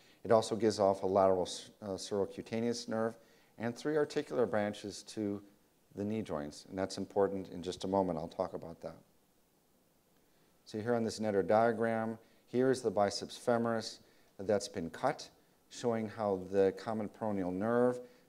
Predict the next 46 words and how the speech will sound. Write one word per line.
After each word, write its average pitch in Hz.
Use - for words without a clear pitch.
parallels 110
and 95
goes 92
posterior 107
to -
the 90
biceps 82
femoris. 95
Note 131
here 143
when 135
it 113
goes 120
around 123
the 110
fibular 107
neck, 110
how 117
it 110
goes 110
underneath 131
the 101
peroneus 104
longus, 104
a 95
potential 104
entrapment 92
site. 76
So -
there 117
are 110
a -
number 170
of 131
issues 131
that 104
occur 120
here. 98
One 107
could 120
be 107
entrapment 113
of 98
the 98
nerve 90
here. 147